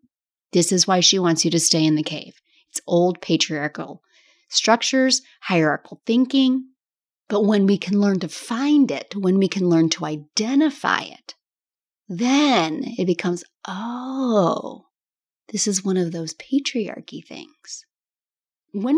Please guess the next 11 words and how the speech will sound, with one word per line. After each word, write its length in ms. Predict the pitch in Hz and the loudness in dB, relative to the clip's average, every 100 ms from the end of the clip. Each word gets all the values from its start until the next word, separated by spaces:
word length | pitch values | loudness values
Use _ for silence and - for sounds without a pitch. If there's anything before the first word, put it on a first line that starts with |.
| 370 | 4
we 120 | 311 | 4
say 280 | - 311 285 | 2 2 2
it's 240 | 202 - | 2 0
one 140 | 220 226 | 0 2
of 60 | |
those 160 | 214 208 | 2 0
patriarchy 720 | - 226 226 185 175 165 175 | 2 2 4 2 0 0 -4
things, 460 | - - - - - _ _ _ - - - _ | -4 -8 -12 -18 -20 _ _ _ -20 -20 -20 _
it's 240 | 202 208 208 | -4 -2 0
a 200 | 190 180 | 2 0
rule. 760 | 160 165 185 180 156 - - | -2 -2 2 2 2 -4 -10